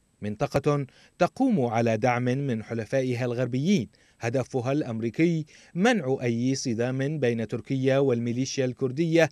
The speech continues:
الموجودة هناك، وضمان عدم عودة تنظيم الدولة حسب مسؤولين أمريكيين.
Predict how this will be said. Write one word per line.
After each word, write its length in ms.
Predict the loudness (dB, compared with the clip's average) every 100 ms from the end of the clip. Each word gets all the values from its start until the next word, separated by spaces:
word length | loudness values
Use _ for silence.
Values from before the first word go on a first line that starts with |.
| -2 _ -2
الموجودة 640 | 0 2 0 0 2 0 0
هناك، 520 | 0 0 -2 _ _ _ _ _
وضمان 540 | 2 4 4 2 2 0
عدم 520 | 0 0 2 2 0
عودة 320 | 0 0 0
تنظيم 600 | -2 -4 -4 -4 -2 -2
الدولة 560 | -4 0 2 2 2 -2 _ _
حسب 460 | -4 -4 -2 -2 -2
مسؤولين 640 | -2 -4 -8 -4 -2 -2
أمريكيين. 720 | -2 -4 -4 -2 -2 -2 -4